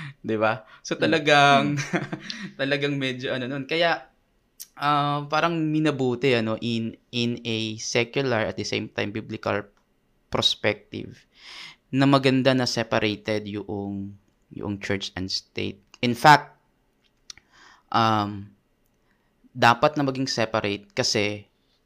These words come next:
Speaker 1: merong provision sa Bible. I don't know if I,
Speaker 2: Mm.
Speaker 1: you can remember this word, no? Yung Daniel,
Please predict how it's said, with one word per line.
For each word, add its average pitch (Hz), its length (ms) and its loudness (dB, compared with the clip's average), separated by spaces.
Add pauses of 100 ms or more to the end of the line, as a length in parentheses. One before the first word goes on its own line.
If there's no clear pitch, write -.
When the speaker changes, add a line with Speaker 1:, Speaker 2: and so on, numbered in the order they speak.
(360)
Speaker 1:
merong 139 500 4
provision 131 480 0
sa 127 160 4
Bible. 98 640 2 (560)
I - 80 -4
don't 110 160 -2
know 127 80 2
if 113 100 2
I, 117 140 0
Speaker 2:
Mm. 110 100 -6
Speaker 1:
you 113 140 -4
can 117 100 2
remember 110 380 0
this 104 180 -4
word, 107 240 0
no? 98 140 -6
Yung 101 320 -6 (320)
Daniel, 113 640 0